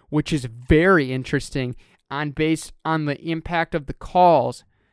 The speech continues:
how much it f-, could favor one team over another, which is extremely interesting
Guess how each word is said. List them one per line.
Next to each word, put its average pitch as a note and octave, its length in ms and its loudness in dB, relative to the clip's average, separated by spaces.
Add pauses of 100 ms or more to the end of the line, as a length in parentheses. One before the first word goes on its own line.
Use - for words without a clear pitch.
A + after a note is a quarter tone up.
how F3 260 -2
much E3+ 240 -2
it E3 100 -8
f-, - 200 -20
could D#3+ 160 -4
favor D#3+ 500 2
one D3+ 360 2
team E3 280 0
over C#3 300 0
another, C3+ 680 -2 (340)
which D#3 260 0
is C#3 260 -6
extremely D#3+ 1000 -2
interesting A2+ 680 -14